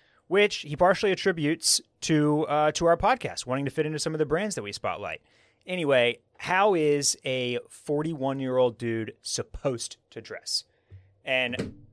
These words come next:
before I, before I, um, pass you the tennis ball here, uh, I, I do wanna say that we, we've,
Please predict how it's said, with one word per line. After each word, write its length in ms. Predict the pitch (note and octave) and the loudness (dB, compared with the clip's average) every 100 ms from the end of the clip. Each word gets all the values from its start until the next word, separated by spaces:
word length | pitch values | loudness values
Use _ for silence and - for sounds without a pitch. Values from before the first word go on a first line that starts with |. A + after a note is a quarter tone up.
| _ - | _ -12
before 300 | B2+ D3 D#3+ | -10 -2 2
I, 120 | C#3 C3+ | 2 0
before 300 | C3 E3 E3 | -4 0 0
I, 120 | C3+ - _ _ - C3+ B2 G#2+ | 0 -4 _ _ -18 -8 -6 -6
um, 160 | G2 F#2+ - | -10 -16 -4
pass 240 | C3+ C3 | -2 -2
you 80 | B2+ | -2
the 80 | G2+ | -6
tennis 260 | - A#2+ - | -6 -6 -6
ball 180 | G2 | -6
here, 180 | F#2 F#2+ _ - - _ - F3 - _ - - - | -4 -8 _ -20 -20 _ -20 -20 -20 _ -18 -18 -8
uh, 260 | B2 A2 G#2 | 0 0 0
I, 120 | A#2+ A#2+ B2+ | 0 0 0
I 100 | C3 | -4
do 200 | A#2 C#3 | -4 -4
wanna 160 | C#3+ | -2
say 240 | A#2+ C#3+ B2+ | 0 0 2
that 180 | A#2 B2+ | 0 0
we, 180 | D3+ C#3+ | -6 -4
we've, 180 | D#3+ | -6